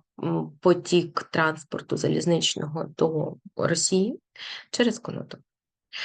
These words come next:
А, помідорчики на дачі, Чернігівщина близько. Е, там бурячки десь, десь Конча-Заспа, десь у центрі, тобто незрозуміло розплито.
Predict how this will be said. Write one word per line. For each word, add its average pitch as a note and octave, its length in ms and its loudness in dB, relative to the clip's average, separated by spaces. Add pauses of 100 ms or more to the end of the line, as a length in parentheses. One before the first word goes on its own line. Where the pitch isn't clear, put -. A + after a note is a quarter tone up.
(560)
А, E3+ 560 6
помідорчики F3+ 640 2
на E3+ 120 2
дачі, - 340 -6
Чернігівщина D#3+ 680 -2
близько. E3+ 540 -4 (1120)
Е, D#3 320 4
там D#3+ 340 -6
бурячки E3+ 600 2
десь, G#3 500 2
десь D3 280 -2
Конча-Заспа, F#3+ 1120 0 (320)
десь F#3 320 2
у - 40 -14
центрі, D#3 500 0
тобто - 340 -6
незрозуміло E3 1040 0 (540)
розплито. E3+ 1080 2